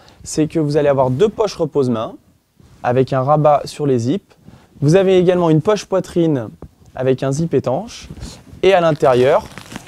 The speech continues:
vous possédez une poche sécurisée également par un zip. Vous avez également un zip extrêmement fluide qui va être là justement pour vous apporter une très bonne fluidité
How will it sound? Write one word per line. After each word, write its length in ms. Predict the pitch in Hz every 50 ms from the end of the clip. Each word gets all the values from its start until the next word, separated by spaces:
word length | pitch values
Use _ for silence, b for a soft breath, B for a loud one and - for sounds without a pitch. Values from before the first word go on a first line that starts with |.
| - - - - - - - - - - - - - - - - - -
vous 100 | 147 147
possédez 380 | - 160 151 - 143 131 143
une 260 | 170 185 175 156 147 131 123 - _ _ -
poche 260 | 160 160 175 - - - -
sécurisée 500 | - - 151 143 - 151 147 143 151 170
également 460 | 147 147 143 131 127 139 147 - - - _ _ _
par 160 | - 156 147
un 80 | 143 127
zip. 180 | 113 104 92 - B B B B B B B B B B B B B B B -
Vous 180 | 147 147 147
avez 160 | 175 175 170
également 560 | 170 160 165 160 160 160 156 151 147 143 - _ _ B B B B 165 B B
un 140 | 160 175 175
zip 340 | 165 160 175 180 - - - - -
extrêmement 500 | 139 160 - - - 233 226 220 208 196
fluide 400 | - - - 156 202 208 170 131 107 107 - _ _ _ _ _
qui 160 | - - - 147
va 140 | 143 151
être 140 | 156 151 -
là 160 | 160 160 156
justement 360 | 156 139 131 - 156 151 151 139
pour 160 | - - 127
vous 120 | 123 127
apporter 420 | 135 131 131 139 131 131 - 147 135
une 140 | 127 117
très 160 | - - 175 180
bonne 160 | 190 190 175
fluidité 560 | - - 165 160 165 160 175 170 165 165 165